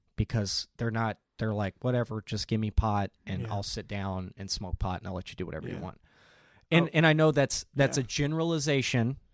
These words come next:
Speaker 2: No,
Speaker 1: Very
Speaker 2: you're a hundred percent right.
Speaker 1: Right.
Speaker 2: Yeah.
Speaker 1: Um, and because I know people go, "Well, what about Joe Rogan?" And I
Speaker 2: Yeah.
Speaker 1: go, "I know Joe Rogan smokes pot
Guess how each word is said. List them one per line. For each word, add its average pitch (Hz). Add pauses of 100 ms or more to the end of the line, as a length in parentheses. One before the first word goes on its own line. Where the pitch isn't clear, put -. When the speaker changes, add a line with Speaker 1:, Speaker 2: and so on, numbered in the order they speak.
(240)
Speaker 2:
No, 110
Speaker 1:
Very 120
Speaker 2:
you're 156 (120)
a -
hundred 131
percent -
right. -
Speaker 1:
Right. 127
Speaker 2:
Yeah. 123 (300)
Speaker 1:
Um, 127 (300)
and 127
because 123
I 117
know 120
people 117
go, 104
"Well, 113
what 120
about 113
Joe 107
Rogan?" 107 (580)
And 110
I 104
Speaker 2:
Yeah. 104
Speaker 1:
go, 101
"I 101
know 104
Joe 104
Rogan 98
smokes 92
pot 92